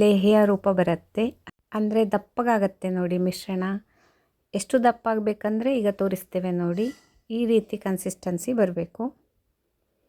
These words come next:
ಅಲ್ಲಿವರೆಗೆ ನೀವು ಚೆನ್ನಾಗಿ ಫ್ರೈ ಮಾಡ್ತಾ ಇರ್ಬೇಕು ನೋಡಿ. ಪರ್ಫೆಕ್ಟ್ ಆದ ಕನ್ಸಿಸ್ಟೆನ್ಸಿ, ಸರಿಯಾದ ಲೇಹ್ಯದ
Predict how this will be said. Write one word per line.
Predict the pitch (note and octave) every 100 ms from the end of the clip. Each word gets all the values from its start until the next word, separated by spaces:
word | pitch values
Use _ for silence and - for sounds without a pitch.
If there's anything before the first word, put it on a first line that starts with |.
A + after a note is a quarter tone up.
| _ -
ಅಲ್ಲಿವರೆಗೆ | G#3+ B3 C4+ B3 A3 A3 G#3+
ನೀವು | G#3 A3 C#4+ D4
ಚೆನ್ನಾಗಿ | G#3+ G3 G3 A3
ಫ್ರೈ | G#3+ F#3+ F3+
ಮಾಡ್ತಾ | F3+ - F3+
ಇರ್ಬೇಕು | E3+ E3 F3
ನೋಡಿ. | F3+ E3 - _ _ _ _ _ _ _ _ _
ಪರ್ಫೆಕ್ಟ್ | G3+ G3+ - A3+ G#3+ - F#3
ಆದ | F3 G3+ C4+ _ _ -
ಕನ್ಸಿಸ್ಟೆನ್ಸಿ, | F3+ E3+ - - F3 E3 - A#3+ - _ _ _ _ _ _ _ _ _ _ _ _ _ _
ಸರಿಯಾದ | - G#3+ A3+ G#3+ G3 G#3+ G3
ಲೇಹ್ಯದ | G3 G3+ G3 F#3